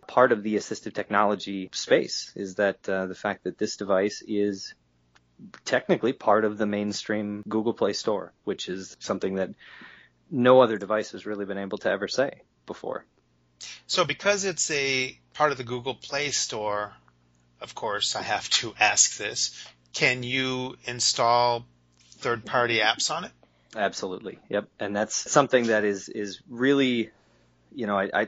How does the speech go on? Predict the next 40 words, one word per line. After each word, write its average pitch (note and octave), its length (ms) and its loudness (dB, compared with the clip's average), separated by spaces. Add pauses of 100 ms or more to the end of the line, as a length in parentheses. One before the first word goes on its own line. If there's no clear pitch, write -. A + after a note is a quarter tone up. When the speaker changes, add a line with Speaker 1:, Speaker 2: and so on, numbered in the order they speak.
(120)
Speaker 1:
I G#2 100 0
don't A#2 220 2
wanna G#2 160 2
talk G#2+ 380 2
directly G2+ 440 -4
about F#2+ 260 -6
the - 60 -20
third-party F#2 500 -4
app G2 180 -6
stuff - 260 -6
right F#2 160 -4
away, G#2 340 -2
but F2+ 180 -10
that G#2+ 120 2
Speaker 2:
Sure. G#2+ 80 4
Speaker 1:
is G#2 140 -2
definitely G2+ 480 -2
the F#2 100 -6
most G2+ 460 -2
exciting F#2 640 -2 (540)
part A#2+ 260 6
about G2 340 0
this. - 240 -12
When A2+ 160 0
you A2+ 80 0
think F3 260 -2
about F#2+ 440 2 (720)
note A2 260 0
takers F#2+ 460 -2
and F#2 140 -4
assistive F#2+ 420 -8
technology F#2 540 -2
devices F#2 760 -2
that F#2 140 -8
have E2+ 80 -8
been F2+ 140 -2
around, F2+ 380 -2
it's - 240 -12
always E3 440 4
been F2+ 540 -2